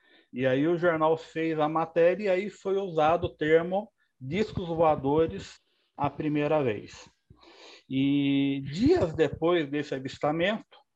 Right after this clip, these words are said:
foi quando ocorreu o famoso caso Roswell, nos Estados Unidos.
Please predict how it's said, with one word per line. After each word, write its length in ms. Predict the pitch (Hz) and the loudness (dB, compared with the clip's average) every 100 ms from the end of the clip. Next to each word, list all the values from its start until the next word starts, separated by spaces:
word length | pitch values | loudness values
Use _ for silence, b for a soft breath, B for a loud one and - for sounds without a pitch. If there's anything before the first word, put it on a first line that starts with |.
| _ _ _ | _ _ _
foi 520 | - - 170 180 190 | -18 0 4 4 2
quando 400 | - 180 175 175 | -2 -2 0 -2
ocorreu 420 | 165 165 151 160 | -2 -2 4 4
o 60 | 165 | 4
famoso 760 | 170 151 151 160 160 170 165 | -2 -4 0 0 0 -4 -6
caso 500 | - 156 156 156 147 | 0 2 4 2 -2
Roswell, 680 | - 175 175 131 107 104 - - _ _ _ - | -6 -2 -4 -4 -6 -6 -10 -20 _ _ _ -14
nos 180 | 120 120 | -10 -10
Estados 520 | - 123 120 120 117 | -6 -4 -2 -4 -6
Unidos. 400 | 120 104 92 | -6 -6 -12